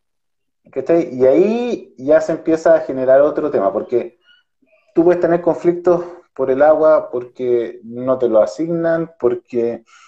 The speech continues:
eh, hay una mala interpretación de la ley para asignar los recursos, y los tribunales en sus competencias te pueden decir, "Ya sabe qué, bueno, ya usted vi su argumento y le voy a otorgar,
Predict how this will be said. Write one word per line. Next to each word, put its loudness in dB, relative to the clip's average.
eh, 2
hay 2
una 2
mala 2
interpretación -2
de 2
la 2
ley 2
para 0
asignar -2
los 0
recursos, -2
y -2
los -2
tribunales 0
en -8
sus -16
competencias 0
te 0
pueden 2
decir, -6
"Ya 2
sabe 4
qué, -4
bueno, 0
ya 2
usted 2
vi -4
su 0
argumento 2
y 0
le 2
voy 6
a 6
otorgar, 2